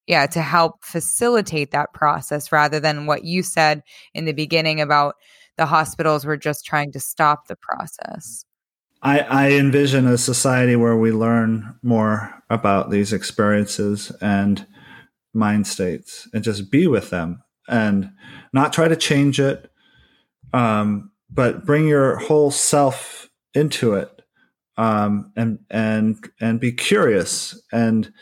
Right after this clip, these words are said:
Speaker 2: say, "Oh, well, this person is going through something. What can I learn from what they're going through?"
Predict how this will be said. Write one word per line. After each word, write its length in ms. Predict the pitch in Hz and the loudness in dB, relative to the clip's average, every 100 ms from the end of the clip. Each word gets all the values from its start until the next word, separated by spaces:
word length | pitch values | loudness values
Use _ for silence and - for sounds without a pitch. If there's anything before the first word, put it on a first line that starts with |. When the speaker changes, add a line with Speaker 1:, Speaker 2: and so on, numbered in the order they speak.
| - _ | -20 _
Speaker 2:
say, 220 | - 131 - | -2 0 2
"Oh, 260 | 185 175 | 2 4
well, 240 | 127 123 120 | 4 4 2
this 200 | 156 - | 0 0
person 480 | - 143 - 131 | -2 -2 0 2
is 380 | 123 117 113 - - - | 2 2 0 -6 -12 -4
going 240 | 143 165 | 0 0
through 140 | 135 117 | 0 -2
something. 400 | - 107 - 101 | -2 -4 -4 -2
What 200 | 139 - | -2 0
can 160 | 143 | 0
I 220 | 127 151 160 | 2 2 2
learn 280 | 113 101 | 0 0
from 380 | 95 104 95 92 - _ _ _ _ - | -4 -6 -6 -6 -10 _ _ _ _ -8
what 180 | 107 | -4
they're 140 | 104 98 | -2 -4
going 360 | 107 98 95 | -2 -2 -4
through?" 360 | 92 - 87 - | -6 -12 -16 -18